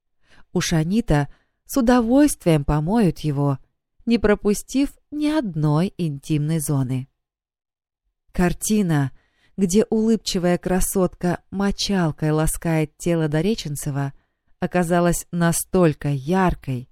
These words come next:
образной, что Кристине стало не по себе.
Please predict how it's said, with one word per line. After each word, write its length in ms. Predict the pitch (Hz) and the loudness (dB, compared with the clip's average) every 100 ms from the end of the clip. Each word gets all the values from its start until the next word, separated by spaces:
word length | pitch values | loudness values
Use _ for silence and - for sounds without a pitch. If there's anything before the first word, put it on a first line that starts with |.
| _ _ _ - | _ _ _ 2
образной, 760 | 214 254 - 139 127 127 131 _ _ _ _ _ - | 4 4 4 0 -2 -4 -6 _ _ _ _ _ -8
что 180 | - 240 | 0 2
Кристине 680 | 233 233 - - 294 302 | 2 0 -2 0 0 0
стало 520 | 294 - 175 170 185 - | -4 -2 0 2 0 -4
не 160 | 180 170 | -4 -4
по 140 | - | -2
себе. 520 | 151 156 139 135 123 | -4 -4 -4 -4 -6